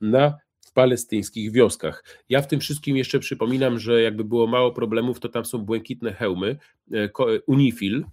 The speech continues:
w południowym Libanie i są też tam polscy żołnierze i bardzo się tym, e, niepokoję. E, Tel Awiw pod ogniem rakiet, bo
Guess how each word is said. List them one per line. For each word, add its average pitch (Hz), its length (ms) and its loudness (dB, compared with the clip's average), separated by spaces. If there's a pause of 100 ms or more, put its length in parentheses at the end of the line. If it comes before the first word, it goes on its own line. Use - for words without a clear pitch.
w - 100 -20
południowym 110 540 0
Libanie 104 560 0 (300)
i 143 180 -4
są 127 280 -2
też 117 260 -4
tam 120 140 -4
polscy 147 380 2
żołnierze 95 520 -2
i 90 140 -14
bardzo 98 260 -4
się 98 340 -4 (160)
tym, 90 260 -4 (320)
e, 110 200 2
niepokoję. 117 580 2 (340)
E, 117 240 4
Tel 170 240 4
Awiw 165 260 2
pod 151 200 2
ogniem 143 340 2
rakiet, 147 560 -2 (100)
bo 123 160 0